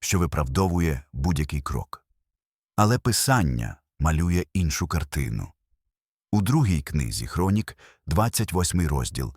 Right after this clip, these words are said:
описаний цар Ахаз. Країна в кризі, вороги тиснуть, ситуація важка.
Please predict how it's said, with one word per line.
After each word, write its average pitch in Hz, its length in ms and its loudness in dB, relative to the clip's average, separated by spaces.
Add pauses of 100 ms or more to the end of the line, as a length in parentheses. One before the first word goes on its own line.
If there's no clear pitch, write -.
(300)
описаний 92 540 0
цар 78 360 0
Ахаз. - 640 -4 (680)
Країна 85 480 2
в - 80 -10
кризі, 58 500 -6 (320)
вороги 98 400 2
тиснуть, 73 640 -2 (260)
ситуація 113 800 0
важка. 69 640 -2